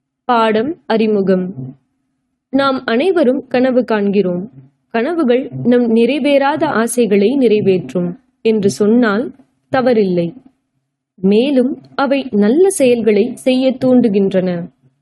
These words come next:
நந்தினியின் கனவும் அவளை கல்வி கற்க தூண்டுகிறது. கனவுகள் சில சமயங்களில் மனதில் ஆழமாக வேரூன்றுவதன் மூலம் நமக்கு வழிகாட்டியாக மாறும். அதாவது, அவற்றை நிறைவேற்றுவதில்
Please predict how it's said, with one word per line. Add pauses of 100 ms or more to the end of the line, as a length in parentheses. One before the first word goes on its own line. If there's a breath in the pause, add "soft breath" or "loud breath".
(560)
நந்தினியின்
கனவும் (100)
அவளை
கல்வி
கற்க
தூண்டுகிறது. (800)
கனவுகள்
சில
சமயங்களில்
மனதில்
ஆழமாக
வேரூன்றுவதன்
மூலம் (140)
நமக்கு
வழிகாட்டியாக
மாறும். (560)
அதாவது, (200)
அவற்றை
நிறைவேற்றுவதில்